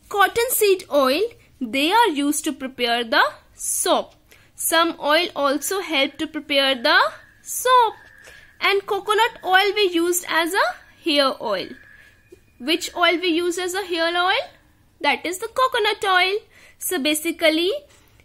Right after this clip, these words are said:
from the seeds we get oil, and that oil we used in cooking, in hairs, to prepare soap and medicines. And we get oil seeds from the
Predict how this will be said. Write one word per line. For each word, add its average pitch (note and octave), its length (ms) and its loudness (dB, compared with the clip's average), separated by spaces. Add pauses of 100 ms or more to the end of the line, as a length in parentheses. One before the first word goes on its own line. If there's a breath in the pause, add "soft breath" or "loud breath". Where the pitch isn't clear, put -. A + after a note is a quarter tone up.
from E4+ 500 -2
the F#4 80 -2
seeds D4+ 680 -4
we B3+ 240 -6
get - 400 -4 (160)
oil, G#4+ 440 2 (400 soft breath)
and C4 240 0
that B3+ 360 0
oil G4 280 0
we F#4+ 60 0
used F#4 360 -2
in A4 120 0 (300)
cooking, A#3 600 -8 (760 soft breath)
in F#4+ 200 -2
hairs, D#4 680 -2 (160)
to D#4+ 80 -8
prepare E4 480 -2
soap F#4 640 -2 (180)
and D4 280 0 (240)
medicines. A#3+ 840 -6 (360 soft breath)
And A#3+ 240 0
we C#4 80 -2
get D#4 260 -4
oil B3 280 0
seeds D4 280 -6
from D4+ 360 0
the F#4 140 4